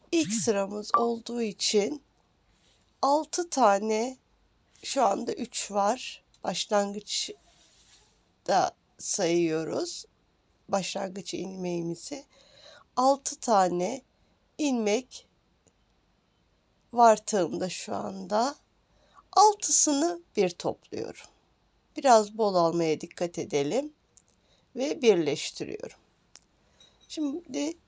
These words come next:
birleştirdiğimiz yerden bir tane ilmek çıkartıyoruz. İki oldu.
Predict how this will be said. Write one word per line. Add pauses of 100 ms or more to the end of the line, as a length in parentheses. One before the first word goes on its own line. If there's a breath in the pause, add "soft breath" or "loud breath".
(140)
birleştirdiğimiz
yerden
bir
tane
ilmek
çıkartıyoruz. (180)
İki
oldu.